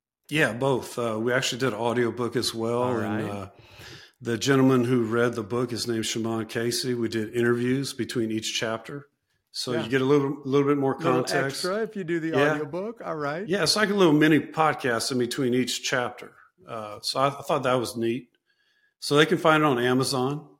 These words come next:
Speaker 1: uh, or Barnes and Noble. It's, it's on all the major distributors.
Speaker 2: I'm gonna put a link to your book, um,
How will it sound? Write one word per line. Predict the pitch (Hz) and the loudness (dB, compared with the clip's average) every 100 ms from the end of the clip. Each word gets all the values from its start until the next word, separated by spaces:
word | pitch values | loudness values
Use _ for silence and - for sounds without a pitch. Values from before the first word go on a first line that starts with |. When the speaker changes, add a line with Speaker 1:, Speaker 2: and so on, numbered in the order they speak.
| _ _ _ | _ _ _
Speaker 1:
uh, | 143 117 110 110 | -10 -8 -6 -8
or | 117 | -8
Barnes | 110 117 123 120 | -2 0 0 0
and | 123 | 0
Noble. | 117 120 123 | 0 -2 -2
It's, | 123 120 | -4 -8
it's | 120 110 | -12 -10
on | 120 120 | -8 -6
all | 113 120 | -4 -6
the | 113 | -4
major | 113 113 110 107 98 _ - _ - | -4 -4 -6 -8 -10 _ -20 _ -14
distributors. | - - 117 113 65 - - _ _ _ _ _ _ _ _ _ _ | -8 -6 -6 -8 -10 -12 -12 _ _ _ _ _ _ _ _ _ _
Speaker 2:
I'm | 117 | -12
gonna | 110 | -8
put | 139 | -8
a | 110 | -6
link | 98 110 117 104 _ | -8 -10 -10 -12 _
to | - | -14
your | 101 92 87 | -12 -10 -14
book, | 82 95 87 _ - - | -12 -12 -12 _ -20 -14
um, | 107 95 92 | -12 -12 -14